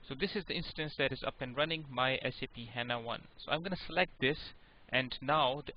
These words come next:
actions option is enabled. I can click on that, and under the action section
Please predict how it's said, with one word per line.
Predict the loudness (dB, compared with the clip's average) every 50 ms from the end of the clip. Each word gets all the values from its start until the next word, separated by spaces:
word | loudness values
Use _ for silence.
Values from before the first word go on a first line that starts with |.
| 2 4
actions | 4 4 4 2 -4 -2 -2 -4 -4 -6 -10 -12 -12 -14 -16 -20 -20 -20 -20 -20 -20 -20 -20 -20 -20 -20 -20 -20 -6 0
option | 2 2 2 0 -2 -4 -2 -4
is | -4 -6 -4 -4
enabled. | 0 2 2 2 2 2 0 0 -2 -4 -10 -10 -6
I | -4 -4
can | -2 -4 -6
click | -6 -6 -6 -6 -6 -4 -4
on | -4 -4 -2 2
that, | 4 6 6 6 4 0 -8 -14 -14 -16 -20 -20 -20 -20 -20 -20 -20 -2 4
and | 6 8 8 6 4 0 -6 -4
under | -4 -2 0 2 4 4 4 2 0 -6 -14 -20 -20 -20 -20 -20 -20 -20 -20 -20 -20 -20 -20 -20 -20 -20 -20 -20 -20 -20 -12 -6
the | -6 -6 -4 2 6
action | 6 6 6 4 -4 -2 -4 -4 -6 -4 0
section | 2 2 2 0 -2 -2 -2 -2 -4 -6